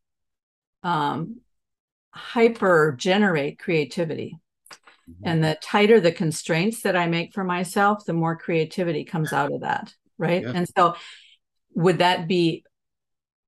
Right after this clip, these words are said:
Speaker 1: one of those kind of constraints that you talked about, or an entirely different kind of constraint?
Speaker 2: No, no, I, I think
Speaker 1: 'Cause
Speaker 2: that
Speaker 1: that kind of constraint is definitely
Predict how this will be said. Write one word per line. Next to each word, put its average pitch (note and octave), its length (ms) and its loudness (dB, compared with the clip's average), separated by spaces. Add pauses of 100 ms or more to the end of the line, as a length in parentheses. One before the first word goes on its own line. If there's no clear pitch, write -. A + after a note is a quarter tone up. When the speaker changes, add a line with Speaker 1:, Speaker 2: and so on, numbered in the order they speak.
(220)
Speaker 1:
one E3 360 2
of G#3+ 140 0
those A3+ 220 6
kind A3 240 -2
of G3+ 80 -8
constraints F#3 540 -4
that E3+ 120 0
you E3+ 160 -2
talked F3+ 300 0
about, C#4+ 260 2
or G#3 120 2
an D#3 180 -2
entirely E3 600 0
different F3 360 -4
kind D3+ 220 -2
of D3 100 -6
constraint? F#3 560 2
Speaker 2:
No, F3 180 0
no, F#3 60 2
I, - 180 -8
I - 20 -6
think - 60 -8
Speaker 1:
'Cause - 80 -10 (100)
Speaker 2:
that G3+ 120 4
Speaker 1:
that - 280 4
kind C#4+ 180 4
of B3 80 2
constraint G3+ 640 0
is E3 200 -2
definitely E3+ 1080 0